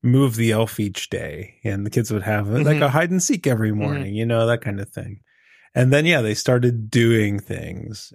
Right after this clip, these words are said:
Speaker 1: and being the trickster.
Speaker 2: It's the TikTok
Speaker 1: Uh,
Speaker 2: generation.
Speaker 1: you just gotta, you j-,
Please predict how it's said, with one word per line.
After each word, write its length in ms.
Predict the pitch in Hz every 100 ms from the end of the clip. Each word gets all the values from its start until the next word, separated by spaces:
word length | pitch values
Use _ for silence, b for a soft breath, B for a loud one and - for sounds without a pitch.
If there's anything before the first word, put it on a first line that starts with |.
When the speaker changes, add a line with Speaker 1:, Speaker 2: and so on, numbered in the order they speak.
| -
Speaker 1:
and 300 | 101 147 131
being 300 | 113 113 113
the 80 | 101
trickster. 720 | - 127 - - 104 95 104 -
Speaker 2:
It's 140 | 113 _
the 80 | 123
TikTok 280 | - 147 127 110
Speaker 1:
Uh, 20 | 95
Speaker 2:
generation. 600 | 113 110 110 104 107 104
Speaker 1:
you 100 | 151
just 180 | 156 165
gotta, 560 | 208 190 175 147 143 139 _ _ _ _
you 260 | - 117 113
j-, 140 | 104